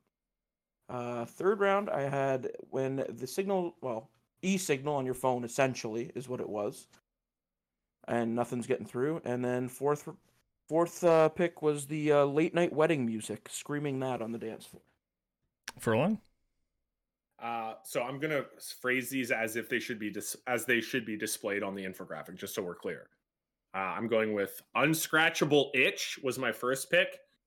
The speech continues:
Speaker 3: Um, Phantom Stare was my second pick. Uh, uh, third, how am I gonna phrase this one? Third pick was, uh, expectation of food not being met.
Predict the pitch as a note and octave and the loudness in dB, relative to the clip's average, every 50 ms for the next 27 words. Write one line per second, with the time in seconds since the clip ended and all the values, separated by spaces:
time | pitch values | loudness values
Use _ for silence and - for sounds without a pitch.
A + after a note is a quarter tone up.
0 | _ _ - A2 A2 G#2+ G#2+ G#2 G2+ F#2+ F#2 - _ _ _ _ _ _ _ _ | _ _ -2 0 0 0 0 0 -2 -6 -8 -12 _ _ _ _ _ _ _ _
1 | _ _ - - - C3 D#3 F3+ F3 - F3+ E3 D#3 D3 B2+ A#2 - - - - | _ _ -6 0 2 2 2 2 2 2 2 4 4 2 0 -2 -4 -4 -6 -2
2 | - A#2+ A2+ A2+ B2 C#3+ D#3+ F#3 G3+ A3+ A3+ A3 - _ - B2 A#2 A#2+ B2 A#2+ | 2 4 4 6 6 6 6 4 4 2 -2 -6 -12 _ -2 0 0 0 0 0
3 | A#2 A2 - - - B2+ C3 - F3 E3+ E3 - F3 F3+ G3 - - - _ _ | 0 0 2 2 2 2 2 0 -2 -4 -2 0 0 0 0 -2 -6 -18 _ _
4 | _ _ _ _ _ _ _ _ _ _ _ _ _ - - A#2 A2+ A#2 A2 G#2 | _ _ _ _ _ _ _ _ _ _ _ _ _ -4 0 2 4 4 4 2
5 | F#2 F#2+ G2 - - - - _ _ _ _ _ _ _ _ _ _ _ _ - | 2 -2 -4 -6 -12 -20 -20 _ _ _ _ _ _ _ _ _ _ _ _ -2
6 | B2+ A2+ A2 G#2 G2 G2 F#2+ F#2 F#2 - - _ _ _ _ _ _ _ _ _ | 0 2 2 2 0 -2 -4 -6 -8 -12 -20 _ _ _ _ _ _ _ _ _
7 | _ - - D3+ C#3+ D3 C#3+ - - - D3 D3 C3 A#2+ G2+ - - A2 G#2+ G#2 | _ -2 2 4 4 4 2 0 -2 -2 0 0 -2 -2 -4 -4 -4 -4 -2 -4
8 | G#2 F#2+ - G2+ F#2 F#2+ - C#3 C#3+ C#3 C#3 - D3 C3+ - C3+ B2+ A#2 A#2 A#2 | -4 -6 -8 -8 -8 -2 0 2 2 2 4 2 2 2 2 4 4 4 4 2
9 | - - - B2 A2+ A2 G#2 G2+ G2+ G#2+ - - - - _ _ _ _ _ _ | 0 -2 -2 0 0 0 0 -2 -4 -6 -8 -14 -20 -20 _ _ _ _ _ _
10 | _ _ _ _ _ - C3 C3+ - - - - D#3+ D3 - - - D#3+ D3+ D3 | _ _ _ _ _ 0 2 2 2 2 2 2 2 2 2 0 2 4 4 4
11 | D3+ E3+ D#3+ D3+ C#3 C3 - - - - D3 C#3 C3+ C#3+ D3+ D#3 D#3 C#3+ D#3 D3 | 4 2 4 4 4 4 2 -2 -4 0 2 6 8 8 8 8 8 4 0 -4
12 | C3 B2 B2 C3+ C3 - B2+ C#3 C3+ B2+ B2 A2+ A2 G#2+ B2+ F#3 A3+ - - | -2 0 0 0 0 2 2 4 4 4 2 0 0 2 2 2 2 0 -6